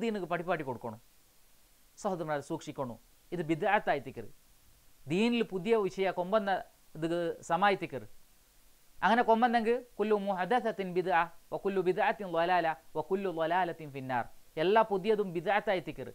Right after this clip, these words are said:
എല്ലാ ബിദ്അത്തും ളലാലത്തായിത്തിക്കർ, എല്ലാ ളലാലത്തും നാറ് നരകത്തുകായിത്തിക്കർ. അപ്പൊ സൂക്ഷിക്കണം. ദീന് പഠിക്കുമ്പോഴത്തേക്കും ഈ വിഷയത്തിൽ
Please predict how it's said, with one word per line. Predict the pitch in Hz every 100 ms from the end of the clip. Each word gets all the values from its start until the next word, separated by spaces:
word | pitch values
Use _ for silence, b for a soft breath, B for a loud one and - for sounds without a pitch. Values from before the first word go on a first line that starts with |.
| - 143
എല്ലാ | 165 190
ബിദ്അത്തും | 165 170 185 185 160
ളലാലത്തായിത്തിക്കർ, | 156 185 233 233 175 143 139 117 107 b b -
എല്ലാ | 143 170 208
ളലാലത്തും | 196 151 160 175 170 190 -
നാറ് | 135 139 156 143 127
നരകത്തുകായിത്തിക്കർ. | 143 156 175 160 139 117 117 101 - _ - - -
അപ്പൊ | 240 262 -
സൂക്ഷിക്കണം. | 220 254 233 - 131 - - - - -
ദീന് | 143 214 208
പഠിക്കുമ്പോഴത്തേക്കും | 165 165 185 170 175 160
ഈ | 170
വിഷയത്തിൽ | 165 170 160 156 139